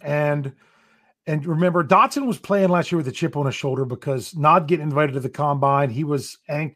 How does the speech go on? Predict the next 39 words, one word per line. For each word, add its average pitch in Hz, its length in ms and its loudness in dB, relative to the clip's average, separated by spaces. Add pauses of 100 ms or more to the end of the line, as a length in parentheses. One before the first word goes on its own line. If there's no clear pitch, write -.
(140)
there 151 160 0
was 143 300 -4
an 135 120 -10
interview 147 520 2 (420)
this 143 180 -4
week 160 220 0
about 139 260 2
him. 143 440 2
You 120 80 -8
know, - 20 -6
he 147 120 -2
was 127 120 -2
anxious 135 320 -2
about 131 220 0
the 120 80 -10
draft 139 400 2
and 143 100 -2
everything. 139 460 -2 (380)
Didn't 147 200 4
know 147 140 8
if 143 100 -4
he 143 80 -2
had - 140 -4
proved 151 320 0
himself 139 480 2
enough 135 320 2
to 135 80 -10
get 110 160 -8
drafted. 143 480 2
The 120 80 -6
Steelers 117 420 -8
drafted 165 400 0
him, 180 180 -2 (280)
so - 160 -4
he 147 80 0
continued 165 560 0
to 135 80 -4
need 143 240 0
to, 127 100 -6